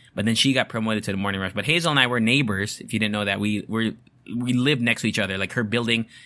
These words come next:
is a stone's throw away from mine. And she, and Hazel,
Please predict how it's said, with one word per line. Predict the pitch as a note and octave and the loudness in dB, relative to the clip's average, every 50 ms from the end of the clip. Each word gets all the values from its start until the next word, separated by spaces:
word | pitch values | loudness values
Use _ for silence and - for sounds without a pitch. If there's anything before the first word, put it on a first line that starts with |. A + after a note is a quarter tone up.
| - - | -12 -6
is | - G#2+ - - - _ _ _ _ _ _ _ _ _ _ _ _ _ _ - | -6 -4 -4 -6 -8 _ _ _ _ _ _ _ _ _ _ _ _ _ _ -12
a | - - | -12 -12
stone's | - - - - - - - D3 C3+ C3+ C3 C3 C3 - | -10 -6 -2 -2 -2 0 2 2 2 2 2 0 -2 -2
throw | - C3+ A#2 A2 G#2+ | -2 -2 0 2 2
away | G#2 G2+ G2+ F#2 E2+ D#2+ D#2 - _ _ _ _ _ _ _ _ _ _ | 2 2 0 0 -2 -4 -6 -12 _ _ _ _ _ _ _ _ _ _
from | - - A2 G2+ F#2+ | -12 -6 -4 -4 -2
mine. | F#2+ F#2 F2 E2+ E2+ E2 E2 D#2+ - _ _ - - - _ _ _ - | -2 -2 -2 -2 -6 -8 -10 -12 -14 _ _ -14 -14 -14 _ _ _ -2
And | - A2 A2 G2 | -2 0 0 0
she, | - - - - - | 0 0 0 0 0
and | B2+ B2 B2 A#2+ A2 | 0 0 0 0 0
Hazel, | D3+ E3+ F#3+ F#3+ E3 D3 C3+ - - | 0 0 0 0 0 0 0 -2 -4